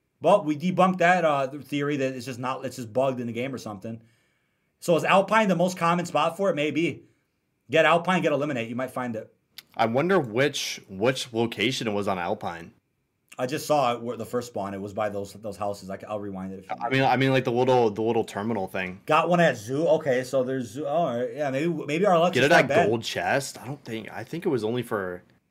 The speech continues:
Speaker 2: I don't even think it's, like, I, I did a lot of those. I did big games and I did not get it. I did multiple
Speaker 1: I think
Speaker 2: big
Speaker 1: our lu-,
Speaker 2: games.
Speaker 1: our luck is just, it was just abysmal this past week, man. We just couldn't get it. Uh, huh.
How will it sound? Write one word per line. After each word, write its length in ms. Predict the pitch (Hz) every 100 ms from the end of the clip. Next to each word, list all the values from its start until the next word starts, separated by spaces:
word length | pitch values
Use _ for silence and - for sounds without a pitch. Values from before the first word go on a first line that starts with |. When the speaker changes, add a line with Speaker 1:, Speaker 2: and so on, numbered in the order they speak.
| _ _ _ _
Speaker 2:
I 60 | -
don't 100 | 135
even 160 | 120 92
think 220 | 107 110
it's, 180 | - 87
like, 300 | 90 90 87
I, 180 | 80 -
I 180 | 101 123
did 160 | 127
a 60 | 95
lot 240 | 92 104
of 100 | 101
those. 200 | 90 90
I 220 | 92 98 117
did 240 | 120 98
big 220 | 110 98
games 300 | 101 101 95 92
and 80 |
I 40 | 92
did 100 | 92
not 220 | 92 95
get 160 | 92 92
it. 160 | - 98
I 100 | 95
did 120 | 95
multiple 260 | 92 92 131
Speaker 1:
I 40 |
think 200 | 131 156
Speaker 2:
big 0 |
Speaker 1:
our 80 | 127
lu-, 60 | 120
Speaker 2:
games. 140 | 123
Speaker 1:
our 120 | 131
luck 220 | 123 120
is 120 | 123 101
just, 280 | 101 -
it 60 | 117
was 120 | 117
just 140 | 104 113
abysmal 400 | 98 113 113 104
this 140 | 95
past 240 | 104 98 104
week, 200 | 101 104
man. 120 | 95
We 60 |
just 160 | 95 92
couldn't 180 | 98 95
get 140 | 98
it. 180 | 98 - 98
Uh, 440 | 95 95 92 92 - - - - _ _ _ _ _
huh. 240 | 107